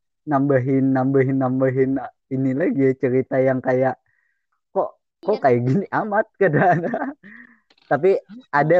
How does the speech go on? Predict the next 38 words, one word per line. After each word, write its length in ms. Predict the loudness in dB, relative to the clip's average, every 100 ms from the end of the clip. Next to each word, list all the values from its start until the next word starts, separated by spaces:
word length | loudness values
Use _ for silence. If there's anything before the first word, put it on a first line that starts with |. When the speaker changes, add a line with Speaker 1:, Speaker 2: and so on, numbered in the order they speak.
| 4
Speaker 1:
beberapa 460 | 2 2 2 2
Speaker 2:
Harusnya 120 | 2
Speaker 1:
yang 80 | 2
Speaker 2:
kayak 120 | 0 -2
Speaker 1:
ide 160 | -2 0
Speaker 2:
gini 40 | 0
deh 120 | -2
Speaker 1:
cerita 80 | 0
Speaker 2:
kemarin 420 | 0 0 2 0
Speaker 1:
dari 80 | 0
Speaker 2:
kita. 240 | -6 -18 -20 -20 _ _ -20
Mm-mm. 280 | -20 -20 -20 -20 _ _ _ _ _ -16 -16 -16 _ _ _ _ _ _ _ _ _ _ _ _
Speaker 1:
Iya, 120 | -4 -4 -4
intinya 380 | -6 -4 -2 -2 -4
gue 140 | 0 0 0
kayak 500 | -2 0 2 2 0 0
gue 120 | -2 0
bilang 240 | -2 -4 -4
tadi, 160 | -6 -4 -2
gue 100 | 0 0
ada 140 | 0 -2 -6 -12
eksperi-, 500 | -12 -10 -6 -6 -8 -8
eh, 160 | -6 -6 -8
sedikit 460 | -8 -8 -4 -6 -6 -12
eksperimen 580 | -18 _ -4 -2 -2 -2 -2
lah 80 | -2 -2
di 40 | -6
situ 200 | -10 -6
Speaker 2:
Eksperimen. 100 | -4
Speaker 1:
lah, 260 | -4 -6 -8 -12
untuk 240 | -6 -4 -6 _ _ _ _ _ _ _ _ -6
eksperimen 640 | -6 -6 -4 -2 0 -2 -2 0
lah 100 | 0 0
di 60 | -2 -4
situ, 200 | -4 -2 -2
untuk 220 | 0 -2 -2 -8
ininya, 300 | -14 -10 -8 -8
untuk, 180 | -10